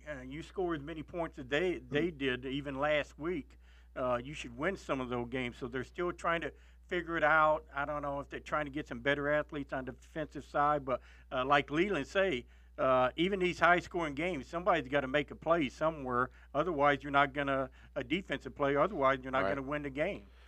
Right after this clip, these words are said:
Speaker 2: Springdale's gonna play at Rogers Heritage, and, you know,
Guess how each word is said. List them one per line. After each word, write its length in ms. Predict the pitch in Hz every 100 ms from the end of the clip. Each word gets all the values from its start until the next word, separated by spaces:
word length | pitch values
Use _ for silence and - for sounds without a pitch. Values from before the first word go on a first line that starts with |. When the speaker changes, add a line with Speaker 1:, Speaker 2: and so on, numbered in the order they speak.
| -
Speaker 2:
Springdale's 720 | - - 143 156 147 135 131
gonna 160 | 123 123
play 260 | - 135 131
at 80 |
Rogers 400 | 117 123 127 123
Heritage, 540 | - 127 127 135 131 117
and, 260 | 110 104
you 120 | 113 113
know, 260 | 110 101